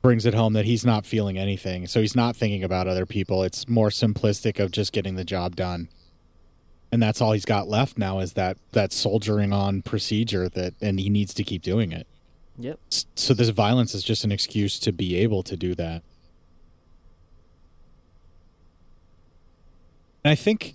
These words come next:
Speaker 1: they obviously have had sex, right? Like, otherwise she wouldn't be laying there in the shirt that he was <laughs> wearing.
Speaker 2: Right, yeah.
Speaker 1: Um, I like that this film moved away from that and we didn't actually have to see their characters do that.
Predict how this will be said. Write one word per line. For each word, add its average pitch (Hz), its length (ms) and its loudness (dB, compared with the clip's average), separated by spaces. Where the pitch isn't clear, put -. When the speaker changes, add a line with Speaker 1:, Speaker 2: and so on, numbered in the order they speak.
Speaker 1:
they 165 220 4
obviously 147 460 4
have 113 140 2
had 101 200 0
sex, - 400 -2
right? 90 240 -2
Like, 98 160 -2
otherwise 98 420 2
she - 180 0
wouldn't 101 220 2
be 101 80 0
laying 95 280 -2
there 92 160 -2
in 87 100 -4
the 90 60 -2
shirt 101 280 -2
that 98 100 -6
he 110 140 0
was 95 160 -4
<laughs> - 80 -6
wearing. 120 440 -4
Speaker 2:
Right, 147 300 0
yeah. 120 220 -12
Speaker 1:
Um, 113 400 2
I 131 100 0
like 170 180 4
that 165 100 -2
this 151 140 4
film 139 260 6
moved 127 220 4
away 107 240 4
from 117 160 0
that 110 180 4
and 104 80 0
we 107 80 0
didn't 107 180 -2
actually 101 280 -2
have 98 140 -4
to - 80 -12
see - 180 0
their 107 160 4
characters 110 460 0
do 110 180 0
that. 110 260 2